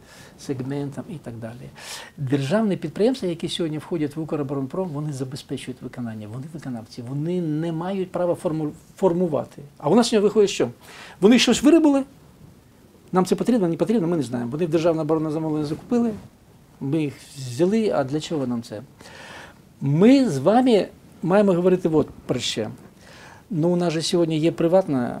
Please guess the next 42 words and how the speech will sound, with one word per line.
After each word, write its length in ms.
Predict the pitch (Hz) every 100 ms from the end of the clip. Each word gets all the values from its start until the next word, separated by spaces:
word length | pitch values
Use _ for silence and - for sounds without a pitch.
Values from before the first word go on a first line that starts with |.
| -
виробництво 540 | 127 127 117 127 - 117
вже 140 | 117 117
зброї, 340 | 107 123 117 110
воно 200 | 110 120
ж 100 | 123 135
вже 180 | 127 127
у 100 | 120
нас 180 | 120
сьогодні 420 | - 127 123 127 151
є? 180 | 208 247 -
Є. 220 | 117 117 127 _ - - - - - -
Я 200 | 139 196
б 60 | 202
на 80 | 180
сьогодні 380 | 185 175 170
ще 140 | 160 156
ж 160 | - -
як 280 | 151 170 -
сказав, 600 | - - 147 135 117 120
надо, 320 | 180 226 233
по-перше, 360 | - 185 277 196
відкрити 400 | 165 - 208 180
всі 240 | - 214
свої, 600 | 185 170 175 180 180 160 - _ 143 - - - - - _ 120 -
м, 1080 | 131 127 127 127 123 123 123 123 120 123 120
всі 760 | 117 113 - - - - 208
свої 420 | 202 - 165 180 175
вимоги 520 | 143 160 226 214 185
і 60 | 208
що 180 | - 170
ми 100 | 175
хочемо 340 | 208 196 170
від 200 | 147 143
них 180 | 165 151
отримати. 520 | 151 123 113 101 101 113
Ну, 140 | 143
не 120 | 156
можна 280 | 175 202 175
сьогодні: 420 | - 160 160 139
«Дайте 340 | 123 - - 170
мені 200 | 156 143
танк». 280 | 123 104